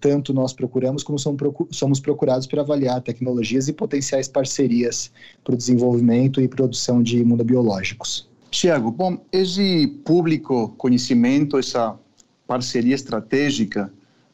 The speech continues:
Speaker 2: para o co-desenvolvimento de uma, uma va-, uma vacina para o covid entre o Butantan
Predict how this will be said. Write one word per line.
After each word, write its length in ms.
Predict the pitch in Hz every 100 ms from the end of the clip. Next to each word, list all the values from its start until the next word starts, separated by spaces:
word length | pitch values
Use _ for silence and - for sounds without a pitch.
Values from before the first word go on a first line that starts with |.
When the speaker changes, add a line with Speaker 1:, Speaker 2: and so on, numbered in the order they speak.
| _
Speaker 2:
para 160 | 131 120
o 40 |
co-desenvolvimento 1000 | 113 127 147 147 - 120 117 113 123 131
de 80 | 123
uma, 300 | 120 120 117
uma 220 | - 123 117
va-, 180 | 117 -
uma 220 | 123 123
vacina 420 | 117 - 135 131
para 140 | 120
o 40 | 113
covid 600 | 123 117 131 147 143 151
entre 260 | 135 123 123
o 20 |
Butantan 680 | 117 139 143 120 113 127 135